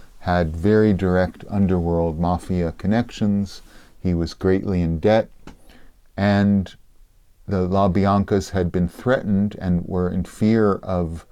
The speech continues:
losing their lives since late nineteen sixty-eight, when they moved into what was his mother's house on Waverly.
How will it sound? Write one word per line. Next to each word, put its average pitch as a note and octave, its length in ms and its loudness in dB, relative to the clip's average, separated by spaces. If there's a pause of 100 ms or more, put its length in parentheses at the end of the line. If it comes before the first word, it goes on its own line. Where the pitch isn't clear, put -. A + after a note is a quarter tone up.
(680)
losing G#2+ 400 4
their F#2 140 2
lives F#2 640 0
since - 720 -4 (640)
late A2 400 2
nineteen G2+ 480 0
sixty-eight, G2 760 -2
when E2 180 -4
they F2+ 100 0
moved F2+ 320 0
into G#2 420 0
what E2 220 -6
was F#2 160 -8
his D#2 160 -8
mother's F2+ 420 0
house - 520 -6 (600)
on F2+ 360 0 (100)
Waverly. E2 560 -2